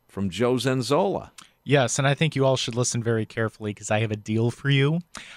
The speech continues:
Speaker 2: Hyundai West Allis, that is where I got my car, and that's where I think you guys should get your car as well. And again, this goes for everyone across the state of Wisconsin. Hyundai West Allis is willing to come to you.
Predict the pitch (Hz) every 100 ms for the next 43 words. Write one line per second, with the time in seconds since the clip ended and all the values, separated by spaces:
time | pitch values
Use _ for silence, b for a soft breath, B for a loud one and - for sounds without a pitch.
0 | B 208 254 262 233 214 - 139 101 92
1 | - - 143 151 143 143 135 139 139 117
2 | 147 180 180 214 233 233 170 180 196 214
3 | 208 185 190 190 175 156 175 170 139 147
4 | 180 175 - 151 143 - 135 131 127 123
5 | 107 113 120 113 127 175 - 175 151 -
6 | 139 147 165 170 165 160 - 151 156 -
7 | - 151 143 127 - 127 117 - 120 -
8 | 165 190 175 156 - 143 135 135 - B
9 | B B 143 131 170 170 170 143 - 165
10 | 165 - 139 160 180